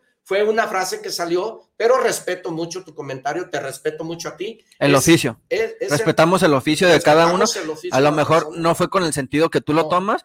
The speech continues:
Speaker 1: no, no, no.
Speaker 2: Entonces mejor cambiémosle, eh, eh, el, eh, eh, la perspectiva y digamos, el que con dos ladrones se junta, el tercero eres tú.
Speaker 1: Pues,
Speaker 2: Y ya.
Speaker 1: digo, hay, eh, yo respeto, hay que respetar.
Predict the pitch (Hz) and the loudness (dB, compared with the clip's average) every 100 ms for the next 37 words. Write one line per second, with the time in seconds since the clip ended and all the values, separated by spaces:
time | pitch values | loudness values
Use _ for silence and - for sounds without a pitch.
0 | _ - - _ _ - 131 151 170 160 | _ -20 -20 _ _ -12 -6 -2 0 2
1 | 151 151 170 175 185 170 151 143 139 143 | 0 0 -2 -2 -2 -2 -2 -2 -2 -2
2 | 143 143 135 - 139 135 - 139 131 127 | -2 -2 -4 -4 -4 -4 -4 0 2 2
3 | 123 131 - 127 156 180 139 139 139 143 | -2 -6 -10 -6 -2 -2 -2 -2 -2 -2
4 | 127 - 139 147 123 143 143 156 175 185 | -6 -8 -6 -6 -6 -6 -2 -2 0 0
5 | 180 190 160 156 170 226 277 - 135 135 | 0 -2 -6 -8 -8 -6 -6 -8 -8 -8
6 | 143 170 180 - 196 _ _ _ _ 190 | -8 -10 -10 -14 -20 _ _ _ _ -20
7 | - - - - 147 196 - _ 170 196 | -20 -20 -10 -2 0 0 -2 _ -12 -10
8 | 175 160 - 220 233 190 196 180 240 233 | -8 -12 -10 -10 -8 -10 -10 -6 -4 -4
9 | 220 - 180 175 - - - 143 156 151 | -8 -10 -10 -10 -12 -20 -20 -20 -20 -20
10 | - 135 | -20 -20